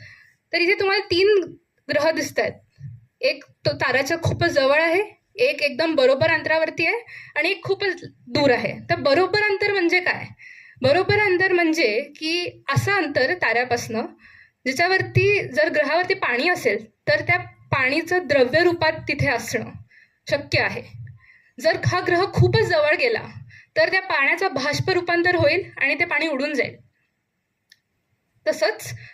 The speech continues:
जर हा ग्रह खूप जास्ती दूर असला तर ग्रहावरच्या पाण्याचं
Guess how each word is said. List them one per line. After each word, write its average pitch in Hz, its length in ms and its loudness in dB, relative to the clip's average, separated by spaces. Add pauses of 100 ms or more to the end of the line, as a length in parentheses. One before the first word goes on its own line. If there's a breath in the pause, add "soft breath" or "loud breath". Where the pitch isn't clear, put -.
(120)
जर 302 180 4
हा 349 120 2
ग्रह 349 300 -2
खूप 427 260 0
जास्ती 370 280 0
दूर 339 280 2
असला 240 280 -4 (680 loud breath)
तर 381 260 2
ग्रहावरच्या 311 640 -2
पाण्याचं 302 640 -2